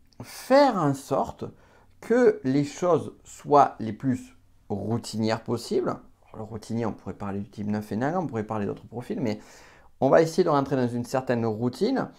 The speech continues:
qui va me permettre de me préserver du monde extérieur. Ça, on va le voir tout particulièrement sur du cinq survie, plus que le cinq social ou le cinq tête à tête,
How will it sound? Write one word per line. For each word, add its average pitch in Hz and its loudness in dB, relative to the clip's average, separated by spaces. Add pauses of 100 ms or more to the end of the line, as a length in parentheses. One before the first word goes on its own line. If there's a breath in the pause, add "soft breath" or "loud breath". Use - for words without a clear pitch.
(360 soft breath)
qui 180 2
va 180 10
me 160 0
permettre 160 4
de 123 2
me 123 0
préserver 175 4 (160 loud breath)
du 139 -8
monde 196 2
extérieur. 127 0 (300 soft breath)
Ça, 151 4
on 175 4
va 175 12
le 165 8
voir 170 6
tout 175 -2
particulièrement 156 2
sur 143 4
du 123 -4
cinq 147 0
survie, 123 -4 (200)
plus 127 -6
que 120 -2
le 113 -2
cinq 120 -6
social 135 0
ou 123 0
le 117 -6
cinq 110 -8
tête 107 -4
à 104 -2
tête, 135 -2